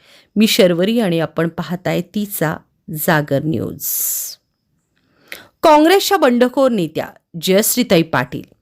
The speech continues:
यांनी पक्ष सोडताना काँग्रेस पक्षात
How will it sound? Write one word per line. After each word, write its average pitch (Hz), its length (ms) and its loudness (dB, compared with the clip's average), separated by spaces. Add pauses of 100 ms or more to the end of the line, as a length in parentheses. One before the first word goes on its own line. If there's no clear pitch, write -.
(520)
यांनी 214 460 4
पक्ष - 420 -4
सोडताना 175 600 0
काँग्रेस 160 500 2
पक्षात 175 400 -2